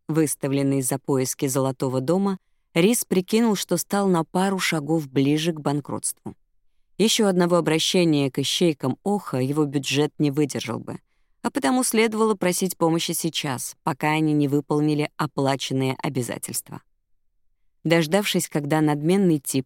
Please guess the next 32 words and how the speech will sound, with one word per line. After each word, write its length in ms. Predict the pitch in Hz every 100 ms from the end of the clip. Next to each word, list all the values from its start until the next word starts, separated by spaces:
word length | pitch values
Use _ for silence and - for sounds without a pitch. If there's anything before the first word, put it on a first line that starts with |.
| _
спустится 720 | - - 185 190 - 143 - 143
в 100 | -
трюм, 380 | 143 131 156 - _ _
чтобы 380 | - - 180 175
проверить 500 | 175 165 165 156 -
топку, 500 | 160 - - 151 - _
Рис 340 | 151 170 220 -
направился 680 | 156 147 156 151 151 - 143
к 100 | 139
длинноволосому. 920 | 156 156 135 123 117 - - 110 - _ _ _ _ _
Тот 240 | 214 220
не 160 | 196 196
мог 300 | 185 185 -
его 220 | 147 139
видеть, 520 | 131 151 151 - - -
ибо 260 | 170 147
не 180 | 143 147
имел 240 | 143 143 135
глаз 380 | 131 135 127
на 100 | 139
затылке. 640 | 135 139 - 110 - - - _ _ -
Не 120 | 214
мог 180 | 247 -
слышать 340 | 190 196 175
шаги, 580 | - 151 135 127 127 139 _ -
заглушаемые 920 | 139 151 156 151 156 143 135 135 131
гулом 440 | 123 151 156 135
парового 500 | 127 143 139 139 127
мотора 580 | 127 123 - 143 151 147 - _ _
и 120 | -
плеском 460 | 156 143 - 147 139
воды. 400 | 135 127 117